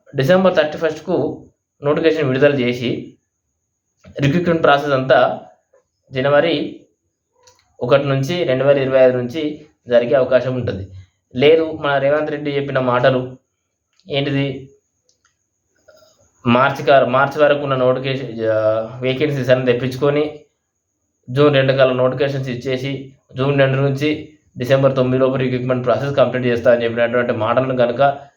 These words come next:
బేస్ చేసుకొని మాట్లాడినట్లయితే నోటిఫికేషన్ అనేది ఈ డి-, ఈ సంవత్సరం ఉండదు, వచ్చే సంవత్సరమే ఉంటుంది అనేది అందరి, ఆ, అందరు అర్థం చేసుకున్న తీరును మనం ఇక్కడ గమనించవచ్చు. అయితే సరే, దాన్ని కూడా ఏకీభవించుతాం.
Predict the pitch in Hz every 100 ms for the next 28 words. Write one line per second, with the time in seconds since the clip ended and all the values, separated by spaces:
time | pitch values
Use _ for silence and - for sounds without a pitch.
0 | _ _ _ 127 135 143 135 135 117 117
1 | 117 117 110 104 104 98 104 175 254 -
2 | _ _ 117 151 180 180 180 156 151 165
3 | 156 135 127 127 139 151 151 151 143 123
4 | 110 117 127 233 254 - _ - 127 160
5 | 160 151 143 151 151 135 135 131 120 120
6 | 170 - - - _ _ _ _ - 139
7 | 147 170 180 160 - - _ _ _ _
8 | _ _ _ _ _ _ _ _ - 120
9 | 120 117 127 151 147 151 151 147 147 139
10 | 135 131 139 135 135 143 156 123 127 131
11 | 120 98 101 95 - _ _ _ _ -
12 | 131 135 120 113 117 117 - _ - 214
13 | 135 - - 127 151 175 160 156 170 156
14 | 151 143 - 143 185 -